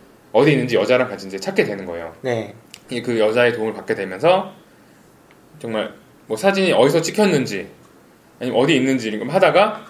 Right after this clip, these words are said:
Speaker 1: 마지막에 여자가 그냥 찾아가라고
Speaker 2: 네.
Speaker 1: 했는데 그때 이제 쇼 오코넬 사진을 보는 순간
Speaker 2: 네, 옆에
Speaker 1: 쇼
Speaker 2: 붙어있던.
Speaker 1: 네, 쇼 오코넬이 이제 손-, 손짓을 하는 거죠, 오라고.
Speaker 2: 네, 그 상상이죠, 그것도.
Speaker 1: 네.
Speaker 2: 쇼 오코넬 사진은 움직이지 않겠지만 월터가
Speaker 1: 네.
Speaker 2: 바라본 그 장면, 그리고 우리 관객들이 보는 그 장면에선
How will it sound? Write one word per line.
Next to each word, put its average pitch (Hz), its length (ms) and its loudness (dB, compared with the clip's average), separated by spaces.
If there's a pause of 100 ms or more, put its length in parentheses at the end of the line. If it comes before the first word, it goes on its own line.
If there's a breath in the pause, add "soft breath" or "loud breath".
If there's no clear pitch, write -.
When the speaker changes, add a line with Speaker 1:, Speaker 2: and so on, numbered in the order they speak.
Speaker 1:
마지막에 123 300 2
여자가 123 220 4
그냥 110 140 -2
찾아가라고 110 760 0
Speaker 2:
네. 117 300 -6 (200)
Speaker 1:
했는데 170 460 0 (300)
그때 147 260 2
이제 123 160 0
쇼 185 140 2
오코넬 135 420 0
사진을 202 380 0
보는 127 200 -4
순간 160 480 0 (120)
Speaker 2:
네, 123 200 -4
옆에 123 160 0
Speaker 1:
쇼 220 120 4
Speaker 2:
붙어있던. 220 420 4
Speaker 1:
네, 127 120 -2
쇼 214 100 -2
오코넬이 196 580 2
이제 101 260 -6 (420)
손-, 214 220 -2
손짓을 214 400 0
하는 208 160 6
거죠, 101 200 0
오라고. 107 400 0
Speaker 2:
네, 123 240 -4
그 113 80 0
상상이죠, 196 480 2
그것도. 110 320 0
Speaker 1:
네. 127 240 2 (180 loud breath)
Speaker 2:
쇼 190 120 -2
오코넬 151 360 -2
사진은 190 300 -2
움직이지 135 340 -2
않겠지만 113 640 -4
월터가 220 360 4
Speaker 1:
네. 190 40 2
Speaker 2:
바라본 151 360 2
그 123 500 -2
장면, 107 380 -4
그리고 123 240 -4
우리 160 260 2
관객들이 139 500 -4
보는 123 220 -4
그 127 80 -10
장면에선 107 640 -4